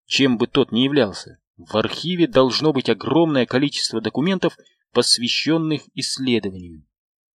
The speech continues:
«Президент дал Ф Б Р номер твоего телефона?» — спросил Трэвис, понимая, что в это трудно поверить. Пейдж покачала головой.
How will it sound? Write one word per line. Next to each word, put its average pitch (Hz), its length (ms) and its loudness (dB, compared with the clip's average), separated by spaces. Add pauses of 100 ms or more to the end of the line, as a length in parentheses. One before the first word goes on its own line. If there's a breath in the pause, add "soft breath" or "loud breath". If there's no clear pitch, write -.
(420)
«Президент 113 600 0
дал 160 160 6
Ф - 200 -2
Б 143 120 4
Р 113 120 0
номер 117 260 2
твоего 123 280 0
телефона?» — 110 560 -2 (480)
спросил 123 520 -4
Трэвис, 147 460 -2 (280 loud breath)
понимая, 120 460 2
что - 240 -2
в 110 60 0
это 131 160 -2
трудно 131 440 -6
поверить. 131 520 -4 (720)
Пейдж 135 500 0
покачала 98 500 -4
головой. 92 500 -4